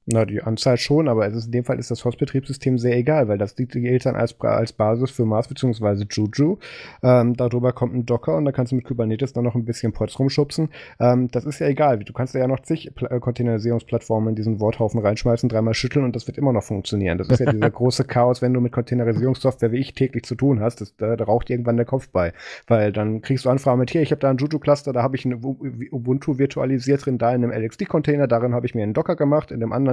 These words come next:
Speaker 1: Container liegt jetzt noch ein Kubernetes, das bringen wir jetzt zusammen.“ Absoluter Bullshit, aber wenn man das so machen möchte, kann man das tun. Ähm, geht aber auch natürlich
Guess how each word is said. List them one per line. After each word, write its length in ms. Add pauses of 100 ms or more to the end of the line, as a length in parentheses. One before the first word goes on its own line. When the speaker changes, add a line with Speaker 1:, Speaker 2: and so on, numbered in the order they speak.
Speaker 1:
Container 340
liegt 160
jetzt 120
noch 80
ein 60
Kubernetes, 520
das 120
bringen 200
wir 80
jetzt 140
zusammen.“ 400 (680)
Absoluter 460
Bullshit, 480 (100)
aber 360
wenn 100
man 80
das 100
so 80
machen 220
möchte, 180
kann 140
man 100
das 160
tun. 200 (580)
Ähm, 480 (760)
geht 220
aber 140
auch 120
natürlich 500